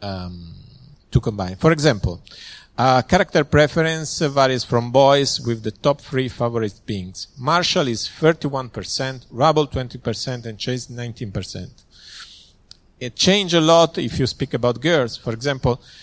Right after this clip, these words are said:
Syke, uh, Sky, sorry, is eighty-two percent for the, for the girls in Portland, and Marshall is twenty-three percent. Sorry for all these data, but these data are very important for us to create the second season, first season, fourth season.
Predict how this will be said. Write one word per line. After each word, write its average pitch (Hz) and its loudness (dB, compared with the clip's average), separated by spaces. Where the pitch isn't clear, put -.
Syke, 165 -2
uh, 127 -4
Sky, 160 0
sorry, 127 -2
is 110 -8
eighty-two 147 -6
percent 123 -4
for 120 -6
the, 117 -10
for 110 0
the 104 -4
girls 127 0
in 107 -12
Portland, 107 -6
and 101 -14
Marshall 139 -4
is 110 -8
twenty-three 131 0
percent. 92 -4
Sorry 202 2
for 135 -2
all 165 4
these 131 0
data, 131 0
but 131 0
these 208 -4
data 170 2
are 135 2
very 165 0
important 156 2
for 131 0
us 165 2
to - -8
create 143 -2
the 131 -4
second 160 -4
season, 101 -4
first 175 -2
season, 107 -4
fourth 156 -4
season. 92 -8